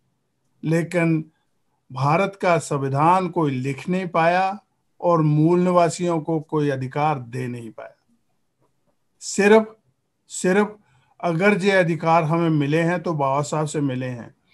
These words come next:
लेकिन एक बात हम फिर भूल जाते हैं कि बाबा साहब ने ये भी कहा था कि भारत का जो इतिहास है वो दो धर्मों के बीच में, या दो पंथों के बीच में कह लो, या दो,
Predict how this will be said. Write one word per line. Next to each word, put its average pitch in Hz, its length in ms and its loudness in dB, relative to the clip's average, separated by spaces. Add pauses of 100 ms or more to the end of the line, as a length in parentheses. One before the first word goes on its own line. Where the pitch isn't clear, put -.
(300)
लेकिन 214 300 4
एक 220 220 4
बात 202 320 4
हम 202 300 0
फिर 214 140 4
भूल 208 240 4
जाते 185 300 0
हैं 165 360 -2
कि 214 100 -4
बाबा 180 300 2
साहब 196 240 -2
ने 202 120 -4
ये 175 200 -2
भी 208 120 -2
कहा 165 300 -2
था 208 180 -4
कि 220 140 -6
भारत 147 460 -4
का 202 100 -2
जो 190 200 -4
इतिहास 156 520 -4
है 160 380 -6 (1040)
वो 226 260 8
दो 196 380 6
धर्मों 185 460 4
के 240 160 4
बीच 208 340 2
में, 190 380 2
या 165 200 2
दो 170 260 0
पंथों 220 480 4
के 220 160 0
बीच 208 280 -2
में 202 140 0
कह 185 160 0
लो, 180 240 0
या 151 140 0
दो, 202 460 2